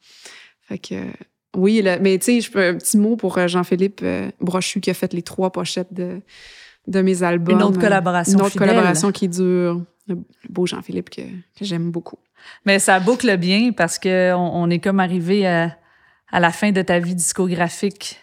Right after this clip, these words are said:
Speaker 1: Ben
Speaker 2: à
Speaker 1: oui.
Speaker 2: ce jour.
Speaker 1: Oui.
Speaker 2: Euh, puis ben, c'est sûr que moi, je,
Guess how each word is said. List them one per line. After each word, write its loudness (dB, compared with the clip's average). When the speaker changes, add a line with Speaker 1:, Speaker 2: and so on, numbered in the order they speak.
Speaker 1:
Ben 4
Speaker 2:
à 6
Speaker 1:
oui. 4
Speaker 2:
ce 6
jour. 0
Speaker 1:
Oui. 2
Speaker 2:
Euh, 2
puis -4
ben, 0
c'est -2
sûr -2
que -10
moi, -4
je, -6